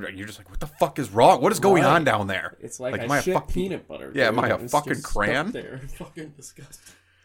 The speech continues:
Speaker 1: Ugh. You start wiping in different directions, hoping it comes off better.
Speaker 2: Yep. God. uh,
Speaker 1: Then you
Speaker 2: oh.
Speaker 1: make the mistake of wiping back to front, and you think every time the wind blows and you smell something slightly off, you
Speaker 2: Oh,
Speaker 1: think there's
Speaker 2: yeah.
Speaker 1: shit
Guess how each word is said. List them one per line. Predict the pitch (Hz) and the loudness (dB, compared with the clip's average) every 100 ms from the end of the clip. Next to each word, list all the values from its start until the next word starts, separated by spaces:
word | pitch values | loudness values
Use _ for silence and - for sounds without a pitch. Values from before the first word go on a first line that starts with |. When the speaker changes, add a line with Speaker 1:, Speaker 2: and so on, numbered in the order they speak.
| _ _ - | _ _ -8
Speaker 1:
Ugh. | 104 98 80 71 - _ _ _ _ _ _ _ _ | -4 -4 -4 -10 -18 _ _ _ _ _ _ _ _
You | 123 | -6
start | 120 123 95 | -2 0 0
wiping | 92 98 117 | -2 -2 -2
in | 101 | -2
different | 107 104 123 | -2 -4 -4
directions, | 95 87 87 - 120 - | -6 -6 -6 -8 -12 -10
hoping | 95 - | -10 -6
it | 87 | -6
comes | 101 95 | -8 -8
off | 101 98 | -8 -8
better. | 85 85 104 - | -10 -8 -10 -10
Speaker 2:
Yep. | 139 139 170 185 _ _ _ _ _ _ _ _ _ - | -10 -6 -6 -8 _ _ _ _ _ _ _ _ _ -16
God. | 151 139 113 | -14 -12 -14
uh, | 85 - _ _ - | -16 -20 _ _ -6
Speaker 1:
Then | 107 | -6
you | 98 | -4
Speaker 2:
oh. | |
Speaker 1:
make | 95 | -8
the | 104 | -8
mistake | 92 - 87 87 | -12 -10 -12 -10
of | 87 | -10
wiping | 90 85 | -8 -10
back | 82 82 82 | -10 -10 -10
to | 90 | -16
front, | - 80 85 | -14 -14 -14
and | 80 | -18
you | |
think | 85 - 85 | -20 -16 -12
every | 85 87 | -10 -10
time | 92 | -12
the | 82 | -16
wind | 78 80 82 | -18 -18 -16
blows | 87 90 87 | -10 -10 -10
and | 87 | -14
you | |
smell | - - 80 80 | -18 -16 -16 -14
something | - - | -16 -16
slightly | - - - 101 113 131 | -18 -16 -10 -8 -6 -4
off, | 135 147 151 _ _ | -4 -6 -12 _ _
you | - | -8
Speaker 2:
Oh, | 123 | -6
Speaker 1:
think | 101 104 | -6 -6
there's | 104 | -6
Speaker 2:
yeah. | 107 | -6
Speaker 1:
shit | 110 101 | -6 -6